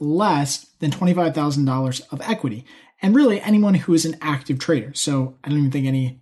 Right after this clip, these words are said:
people who are not active traders will be even listening to this podcast. But if you are and you're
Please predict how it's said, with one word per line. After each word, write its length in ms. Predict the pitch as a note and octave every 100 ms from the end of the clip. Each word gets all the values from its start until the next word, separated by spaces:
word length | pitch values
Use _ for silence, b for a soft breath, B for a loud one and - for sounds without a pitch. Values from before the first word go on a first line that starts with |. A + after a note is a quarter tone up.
| -
people 280 | D#3 C#3
who 100 | C3+ C#3
are 80 |
not 320 | B2+ D3 E3+ D3
active 260 | C#3 D3+
traders 320 | C#3 D3 C3+
will 100 | C3+
be 140 | C3 C3+
even 220 | C3 B2+
listening 320 | F#3+ A3+ F3+
to 100 | C#3+
this 120 | D3
podcast. 460 | C3+ C#3 C3 D3 E3+
But 100 | A3+
if 80 | B3+
you 160 | C#4 A3
are 260 | F#3 G3
and 180 | F#3 D3+
you're 240 | D#3+ E3+